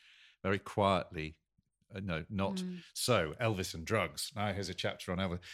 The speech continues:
Speaker 1: It's
Speaker 2: Mm.
Speaker 1: just, um, he, you know, amphetamines get me-, mentioned. Or he'll, he'll mention some musician.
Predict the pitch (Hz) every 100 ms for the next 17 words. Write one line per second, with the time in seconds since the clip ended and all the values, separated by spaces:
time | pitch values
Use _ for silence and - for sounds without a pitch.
0 | - - 101 101 87 - - 90 85 87
1 | 90 - 80 76 - 82 76 - 80 82
2 | 78 80 76 - - 87 82 - 78 -
3 | - 78 - _ - - - _ - 95
4 | 90 85 101 90 - 98 92 95 87 -
5 | 82 80 85 - 110 98 - 135 - 95
6 | 87 85 - 78